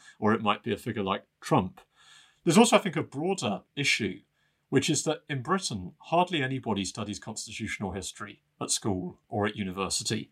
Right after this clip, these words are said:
or constitutional law. These are very niche subjects. Whereas very large numbers of people, me included, watch The West Wing or the American version of House of Cards.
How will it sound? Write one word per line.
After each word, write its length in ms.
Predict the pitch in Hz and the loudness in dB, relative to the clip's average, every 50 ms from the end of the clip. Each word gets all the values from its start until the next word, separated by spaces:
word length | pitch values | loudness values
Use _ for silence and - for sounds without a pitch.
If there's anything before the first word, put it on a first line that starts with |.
| _ - _ - | _ -20 _ 8
or 140 | 117 123 117 | 8 8 10
constitutional 800 | - 120 104 - - - - - 110 - - - 117 98 92 92 | 8 6 2 2 0 -2 -2 -2 -2 -2 -2 -2 -4 -4 -2 0
law. 240 | 101 95 185 - 208 | 0 0 0 0 -2
These 220 | - 120 117 113 | -2 -2 4 6
are 120 | 120 113 107 | 6 6 6
very 320 | - 131 135 135 127 120 | 6 4 4 6 6 6
niche 380 | 110 107 101 90 - - - - - | 8 6 6 6 2 -2 -6 -8 -6
subjects. 720 | - - - - - - - - _ - - - - - _ _ _ _ _ _ _ _ _ _ _ _ _ _ _ _ _ _ _ _ _ | -2 -2 -2 -2 -4 -8 -14 -10 _ -4 -4 -4 -4 -6 _ _ _ _ _ _ _ _ _ _ _ _ _ _ _ _ _ _ _ _ _
Whereas 260 | 143 151 165 160 139 | 12 12 12 12 12
very 300 | 101 104 156 202 226 196 | 8 10 10 12 12 12
large 220 | 127 107 95 - - | 10 8 6 4 2
numbers 260 | 107 98 98 87 98 | 0 0 0 -2 -4
of 80 | 90 | 2
people, 420 | - 110 92 92 - 101 113 - - _ _ _ _ | 2 2 2 4 4 2 2 2 0 _ _ _ _
me 180 | - 123 139 135 | 4 6 6 6
included, 520 | 117 107 - 107 95 90 95 120 135 - - _ _ - | 6 4 4 2 2 4 2 0 -2 -4 -8 _ _ 6
watch 260 | 123 - - - - | 6 6 6 4 2
The 80 | 120 113 | 2 4
West 340 | 110 123 - - - - | 6 6 6 4 0 -2
Wing 220 | - 98 101 190 - - _ _ _ _ _ _ _ _ _ _ _ _ | -6 -8 -8 -8 -12 -18 _ _ _ _ _ _ _ _ _ _ _ _
or 220 | 120 110 107 104 | 8 8 8 10
the 100 | 104 110 | 8 8
American 400 | 107 110 107 104 101 - 113 101 | 8 8 8 8 6 2 0 0
version 260 | 104 104 95 - 117 | 0 0 0 0 -4
of 100 | 98 - | -8 -4
House 220 | - 113 98 - - | -2 -2 -2 -2 -6
of 100 | 117 - | -8 -6
Cards. 580 | - 139 101 - - - - - - - - | -4 -2 -2 -4 -4 -4 -4 -2 -2 -4 -8